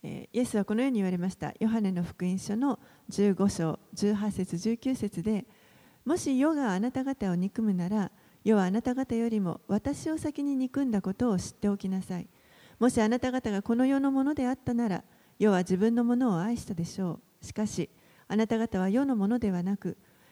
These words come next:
かえって私が世からあなた方を選び出したのです。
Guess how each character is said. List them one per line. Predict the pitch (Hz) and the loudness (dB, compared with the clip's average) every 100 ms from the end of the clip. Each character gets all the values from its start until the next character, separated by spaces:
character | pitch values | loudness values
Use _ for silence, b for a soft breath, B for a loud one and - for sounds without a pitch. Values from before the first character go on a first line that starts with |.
| b | b
か | - 254 | 0 0
え | |
っ | 214 | 0
て | - - 226 - - | -4 -4 -4 -4 -4
私 | 208 269 - | -2 -2 -2
が | 285 | 0
世 | 262 294 | 0 0
か | 302 254 | -2 -4
ら | 190 | -4
あ | - | -2
な | 196 247 | 0 0
た | 254 | -2
方 | 262 208 170 | -4 -2 -4
を | - | -2
選 | 180 226 | -2 0
び | 240 | 0
出 | 254 | -2
し | - | -4
た | 185 | -4
の | 170 | -4
で | 165 | -4
す。 | 165 - | -8 -10